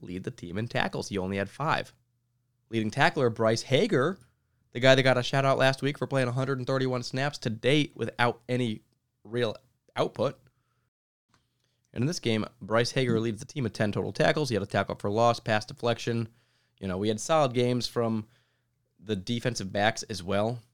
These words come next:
When you look at Baker Mayfield's stats in this game, he did put up two hundred and six, uh, two hundred and eighty-five total passing yards, but he threw fifty-three times, and it was for a five point four average.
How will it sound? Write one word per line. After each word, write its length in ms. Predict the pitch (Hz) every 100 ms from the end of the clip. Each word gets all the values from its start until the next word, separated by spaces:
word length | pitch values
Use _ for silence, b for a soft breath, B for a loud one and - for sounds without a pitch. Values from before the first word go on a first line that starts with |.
| _
When 120 | 110
you 60 | 123
look 120 | 139
at 120 | 131
Baker 240 | 123 123 110
Mayfield's 440 | 110 - 98 -
stats 300 | 92 101 -
in 60 | 151
this 120 | 151
game, 280 | 156 156 147 B B
he 100 | -
did 180 | 139 147
put 140 | 156
up 240 | 147 - -
two 160 | 139
hundred 260 | 135 135 131
and 120 | 110
six, 260 | - 127 - -
uh, 180 | 107 104
two 120 | 160
hundred 160 | 165 113
and 220 | 101 _
eighty-five 560 | 127 131 113 113 117 110
total 240 | 117 113
passing 420 | - 104 110 131
yards, 380 | 131 143 147 - _ _ _ _
but 260 | 110 - _ _ _ _ _
he 140 | 135
threw 220 | 127 160
fifty-three 560 | 127 151 147 113 107 95
times, 420 | 110 101 55 - - 107
and 80 |
it 20 | 113
was 120 | 110
for 120 | 113
a 60 | 98
five 340 | 123 135 147
point 240 | - 131 113
four 420 | - 113 107 - _ _ _
average. 420 | 101 104 69 -